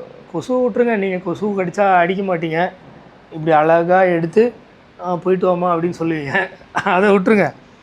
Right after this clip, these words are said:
பெஸ்டிசைட்ஸ் யூஸ் பண்ணி காய்கறி விளைவிக்கும் போது அதுல நிறைய தீங்கு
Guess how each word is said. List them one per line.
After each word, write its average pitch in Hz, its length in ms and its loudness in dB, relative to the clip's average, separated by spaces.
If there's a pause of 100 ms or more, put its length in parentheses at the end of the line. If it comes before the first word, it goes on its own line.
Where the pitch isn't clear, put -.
(540)
பெஸ்டிசைட்ஸ் 277 600 2
யூஸ் 254 180 -2
பண்ணி 254 520 0 (480)
காய்கறி 240 440 2
விளைவிக்கும் 214 480 0
போது 196 220 0 (440)
அதுல 180 180 2
நிறைய 185 300 0
தீங்கு 214 280 -2